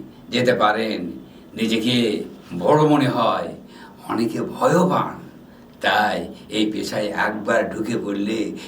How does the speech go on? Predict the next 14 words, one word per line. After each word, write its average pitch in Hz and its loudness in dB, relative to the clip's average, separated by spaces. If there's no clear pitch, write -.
সে - -4
আর 101 2
ছাড়তে - -6
চান 85 -8
না। - -10
অনেকে - 4
পকেটের 151 -2
পয়সা - -2
খরচ 120 0
হলেও 131 4
এই 127 2
পেশায় - -2
থেকে 85 -8
যান। - -8